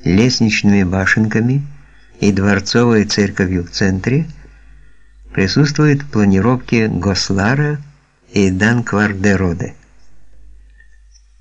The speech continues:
Замки Германии дают ряд и более частых аналогий с владимирскими постройками середины двенадцатого века, указывает Воронин, руководивший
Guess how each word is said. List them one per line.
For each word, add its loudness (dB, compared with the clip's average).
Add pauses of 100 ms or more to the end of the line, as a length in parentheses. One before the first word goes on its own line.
(1300)
Замки 4
Германии 2
дают 0
ряд 2
и 2
более 2
частых 0
аналогий 4
с -4
владимирскими 0
постройками 0
середины 2
двенадцатого 0
века, 0 (580)
указывает 0
Воронин, 2
руководивший 0